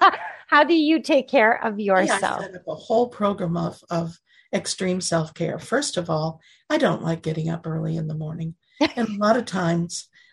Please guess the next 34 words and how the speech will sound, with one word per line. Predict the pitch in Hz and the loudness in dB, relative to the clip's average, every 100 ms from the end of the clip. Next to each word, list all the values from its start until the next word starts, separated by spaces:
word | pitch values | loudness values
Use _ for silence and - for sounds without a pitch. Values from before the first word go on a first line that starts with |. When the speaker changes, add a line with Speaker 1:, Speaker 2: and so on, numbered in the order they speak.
| - | 0
Speaker 2:
I | 208 | 2
would | 196 - | 2 0
schedule | - 180 185 170 | 2 2 2 -2
things | 175 165 165 | -2 -4 -4
very | 175 170 175 | -2 -2 -2
early | 165 165 160 | -2 -2 -2
and | 165 165 | -2 -4
I'd | 170 | -4
have | 170 165 | -6 -6
to | 156 | -6
race | 160 156 156 | -4 -2 -4
around. | 156 160 - - _ _ _ _ | -6 -6 -8 -14 _ _ _ _
So | - 233 | -4 -2
the | 220 | -2
first | - 294 330 - | -2 -2 -2 -2
thing | 185 | -2
I | 170 | -2
did | 160 160 160 165 _ _ _ | -2 -2 -2 -6 _ _ _
was | - 175 180 | -2 0 0
start | - 190 180 | -2 -2 -2
scheduling | - 190 175 170 165 170 | -2 -2 -4 -2 -4 -4
things | 165 160 160 | -6 -6 -4
later | 160 165 185 | -2 -2 0
in | 214 | -2
the | 202 | -2
day | 160 139 156 165 _ _ _ | -4 -6 -8 -12 _ _ _
and | - 190 | -4 -4
taking | 180 208 220 185 | -2 -4 -4 -4
some | - 165 | -4 -6
special | 165 - - 202 208 - - | -6 -8 -4 -6 -6 -10 -12
time | - 180 165 | -8 -4 -4
in | 160 | -4
the | 156 | -6
morning | 156 151 151 | -6 -8 -12